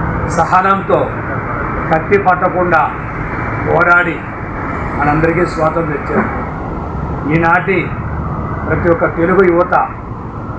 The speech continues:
విద్యార్థులు, ప్రతి, ప్రతి ఒక్క పిల్లలు అందరూ కూడా జాతిపిత మహాత్మా గాంధీని ఆదర్శించుకోవాలి. ఎందుకంటే ప్రతిది కూడా ఒక ఆశయం,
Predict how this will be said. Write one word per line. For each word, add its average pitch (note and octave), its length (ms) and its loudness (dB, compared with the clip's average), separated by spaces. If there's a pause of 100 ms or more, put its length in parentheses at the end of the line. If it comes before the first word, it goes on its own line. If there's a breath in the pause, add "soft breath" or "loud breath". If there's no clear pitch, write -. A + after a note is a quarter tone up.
(720)
విద్యార్థులు, D#3+ 680 2 (440)
ప్రతి, D#3 140 -2
ప్రతి D#3+ 220 2
ఒక్క D#3+ 200 0
పిల్లలు F3 540 2 (460)
అందరూ F#3+ 340 4
కూడా F#3+ 520 2 (680)
జాతిపిత D#3+ 480 2
మహాత్మా D#3 420 0
గాంధీని D3 340 0
ఆదర్శించుకోవాలి. C#3 680 -6 (1300)
ఎందుకంటే F#3 560 4
ప్రతిది F#3+ 440 2
కూడా G3 520 4 (320)
ఒక D3+ 140 -4
ఆశయం, F#3 460 4